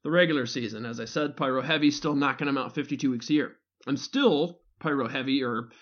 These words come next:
uh, focused heavily on Pyro, other facets, that is, news feeds, player write-ups, second opinions. And remember, we do rankings and write-ups all the way up to the Super Bowl, basically. As long as you can play D F S,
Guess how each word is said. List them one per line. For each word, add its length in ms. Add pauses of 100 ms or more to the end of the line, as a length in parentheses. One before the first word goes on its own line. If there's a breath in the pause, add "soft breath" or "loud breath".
(140 soft breath)
uh, 140
focused 540
heavily 280
on 180
Pyro, 340
other 180
facets, 680
that 320
is, 280
news 460
feeds, 380
player 300
write-ups, 360
second 300
opinions. 520 (320 loud breath)
And 100
remember, 300
we 220
do 240
rankings 460
and 160
write-ups 420 (440 soft breath)
all 320
the 80
way 400
up 160
to 100
the 80
Super 440
Bowl, 240
basically. 500
As 80
long 260
as 100
you 120
can 100
play 200
D 260
F 160
S, 300